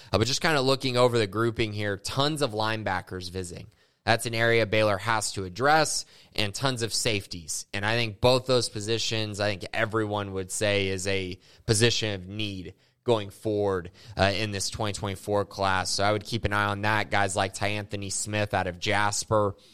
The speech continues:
he's been a big name to keep an eye on just as far as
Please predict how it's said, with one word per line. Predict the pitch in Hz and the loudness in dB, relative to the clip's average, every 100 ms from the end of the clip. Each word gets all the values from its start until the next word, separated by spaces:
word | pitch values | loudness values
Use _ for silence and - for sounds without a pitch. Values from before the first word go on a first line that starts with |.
| _ - | _ -4
he's | 110 104 | 0 2
been | 101 104 | 4 2
a | |
big | 95 104 101 98 | 2 0 0 -2
name | 101 104 104 | -2 -2 -4
to | - | -8
keep | 95 110 101 | -6 -4 0
an | 95 | 2
eye | 98 101 | 2 2
on | 101 | -2
just | 95 98 | -4 -6
as | - - | -6 -2
far | 104 98 | 0 0
as | 92 | 0